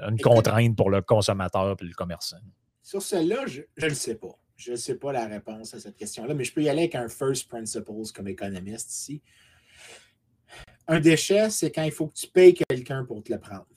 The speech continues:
Speaker 2: Right ? Si
Speaker 1: Hmm.
Speaker 2: ça avait de la valeur, quelqu'un te payerait pour le prendre. Right ? C'est ça
Speaker 1: Mhm.
Speaker 2: la ligne entre recyclage et, et déchet.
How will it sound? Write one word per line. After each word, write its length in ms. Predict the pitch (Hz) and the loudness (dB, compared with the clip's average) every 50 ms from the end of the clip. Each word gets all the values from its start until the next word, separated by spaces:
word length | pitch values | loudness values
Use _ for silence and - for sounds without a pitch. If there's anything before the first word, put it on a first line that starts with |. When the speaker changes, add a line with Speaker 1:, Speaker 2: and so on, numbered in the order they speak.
| _ _ _ _ _ _ _ _ _ _ _ _ | _ _ _ _ _ _ _ _ _ _ _ _
Speaker 2:
Right ? 280 | - 123 131 147 151 - _ _ _ _ _ _ | -12 -10 -8 -8 -8 -8 _ _ _ _ _ _
Si 280 | - - - 101 98 - | -10 -6 -4 -2 0 0
Speaker 1:
Hmm. 40 | 113 | 2
Speaker 2:
ça 120 | - 208 180 | 4 6 6
avait 200 | 156 151 175 170 | 6 6 4 2
de 60 | 170 | 4
la 100 | 151 139 | 4 4
valeur, 500 | 131 135 131 131 131 147 160 170 170 - _ _ _ _ _ _ _ _ _ _ _ - | 4 4 4 4 2 2 2 0 0 -2 _ _ _ _ _ _ _ _ _ _ _ -10
quelqu'un 420 | - 165 147 139 131 - 170 175 | -6 -4 -4 -4 -4 -4 -4 -4
te 120 | - - 131 | -2 -4 -6
payerait 600 | 123 - - 185 175 151 139 120 127 123 113 - | -4 2 4 6 6 6 6 2 -2 -6 -6 -8
pour 120 | - - | -10 -20
le 100 | - - | -20 -20
prendre. 280 | _ - - - _ _ _ _ _ _ _ _ _ _ _ _ _ _ _ _ _ _ _ _ _ _ | _ -20 -20 -20 _ _ _ _ _ _ _ _ _ _ _ _ _ _ _ _ _ _ _ _ _ _
Right ? 160 | - 135 139 113 | -10 -8 -4 -2
C'est 80 | 113 | 0
ça 140 | 98 - 214 | 2 2 4
Speaker 1:
Mhm. 60 | 196 180 | 4 4
Speaker 2:
la 80 | 156 | 4
ligne 320 | 139 139 151 160 165 151 135 | 4 2 0 -2 -2 -2 -4
entre 260 | 131 127 - - - | -6 -8 -10 -8 -8
recyclage 1000 | 139 135 - - - - - - 135 131 127 135 139 147 147 147 127 127 - _ _ _ _ _ _ _ | -8 -8 -8 -10 -12 -12 -10 -8 -6 -6 -6 -6 -6 -8 -8 -8 -10 -10 -14 _ _ _ _ _ _ _
et, 340 | 135 123 123 120 120 117 - _ _ _ _ _ _ _ _ _ _ _ - 131 - _ _ | 0 0 2 2 0 -2 -6 _ _ _ _ _ _ _ _ _ _ _ -20 -20 -20 _ _
et 140 | - 135 123 | -6 -6 -6
déchet. 580 | 113 - - 131 123 - - - 101 92 - | -6 -2 -2 -2 -2 -2 -4 -6 -8 -8 -10